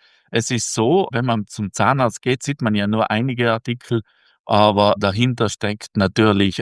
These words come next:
ein Riesenaufwand, weil das, was vom Zahnarzt beim Patienten benutzt wird, sind effektiv nur ein, ein paar Artikel. Aber alles, was dahinter steckt, also zum, beim Zahnlabor und beim Zahnarzt, alles, was Sie nicht sehen, sind eben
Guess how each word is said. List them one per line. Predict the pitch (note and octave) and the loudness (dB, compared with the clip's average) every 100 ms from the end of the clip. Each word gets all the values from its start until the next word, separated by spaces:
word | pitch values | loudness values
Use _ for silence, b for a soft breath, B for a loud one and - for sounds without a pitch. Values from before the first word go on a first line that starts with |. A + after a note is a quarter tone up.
| - | -4
ein | F2+ F2 | -2 -2
Riesenaufwand, | F2+ A2 B2 G#2+ - G#2 C#3 C#3 C#3 C#3 - b b - | -2 -2 -4 -2 2 2 2 0 0 0 -8 b b -2
weil | G2+ G2+ G2 | 2 2 2
das, | A2 - | -2 0
was | G#2+ - | -2 0
vom | G2+ | -4
Zahnarzt | - G#2 A2 G2+ - | 0 0 2 -2 -2
beim | G2+ F#2 | -4 0
Patienten | F#2+ - A2 G#2 G2 | -2 0 0 0 -4
benutzt | G2+ A2 A#2+ - | 0 0 0 -2
wird, | G#2 | -2
sind | - G2 F#2+ - | 0 -2 -2 -2
effektiv | G2+ - - C3+ D#3 | -2 -4 -6 -4 -2
nur | C#3 C3 A#2+ | 0 2 2
ein, | A2+ G#2+ G#2 | 2 2 0
ein | G#2+ G2+ | -2 -4
paar | G2+ G#2+ G2+ | 0 0 2
Artikel. | G#2 G#2+ - G2+ - b b b - | 0 -4 -4 -6 -6 b b b -2
Aber | G#2+ G#2+ G#2 G2 | 0 2 4 2
alles, | A2+ A#2 A2 | 2 0 0
was | G#2 - | -2 -2
dahinter | G2 A#2+ A#3+ - | 0 0 0 -2
steckt, | A2+ - F#2+ - - | -4 -2 -4 -4 -4
also | G2 G2 G2 F#2 F#2 | -2 -2 -2 -2 -4
zum, | - F#2 F#2 | -4 -4 -4
beim | - F2+ F2+ | -4 -6 -4
Zahnlabor | - G2+ G2 F#2 _ _ G2 F2 E2+ B2 F3+ A#2+ | -2 0 0 -4 _ _ -4 -2 2 2 4 2
und | F#2+ | 0
beim | G2 F#2 | -4 -4
Zahnarzt, | - F#2 F#2 - C#3+ D#3 - | -2 0 2 2 2 0 0
alles, | A#2 A#2 - | 0 0 -2
was | G#2+ | -4
Sie | - | -4
nicht | F#2 C#3 - | -4 -4 -4
sehen, | - A#2+ A#2 A2+ b b | 0 2 2 -4 b b
sind | - B2+ A#2+ B2 | -4 -2 0 2
eben | A2+ A#2 A2+ | 2 2 0